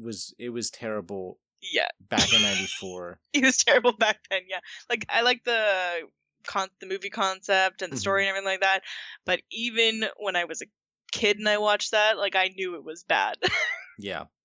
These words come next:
Speaker 1: Yeah, in
Speaker 2: That's
Speaker 1: fact
Speaker 2: what I hold, like, that's always been bad. <laughs>
Speaker 1: Yeah,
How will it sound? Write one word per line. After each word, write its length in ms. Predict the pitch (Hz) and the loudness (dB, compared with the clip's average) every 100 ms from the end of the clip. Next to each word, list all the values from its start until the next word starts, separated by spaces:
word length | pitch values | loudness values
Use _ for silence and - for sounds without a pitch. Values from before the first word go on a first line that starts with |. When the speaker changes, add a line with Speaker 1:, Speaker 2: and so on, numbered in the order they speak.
| _ - - - - | _ -20 -20 -18 -4
Speaker 1:
Yeah, 200 | - 190 | -2 0
in 60 | |
Speaker 2:
That's 140 | - 220 | 0 2
Speaker 1:
fact 120 | 226 | 4
Speaker 2:
what 80 | 220 | 4
I 100 | 208 | 4
hold, 280 | 214 220 202 | 2 -2 0
like, 220 | 196 190 - | -2 -2 -2
that's 300 | 226 220 _ | 0 0 _
always 340 | 214 190 180 - | -4 -4 -8 -12
been 180 | 175 175 | -16 _
bad. 300 | 110 98 - - - - | -2 -2 -2 -4 -6 -4
<laughs> 260 | 440 _ | -4 _
Speaker 1:
Yeah, 240 | - 95 | -14 -10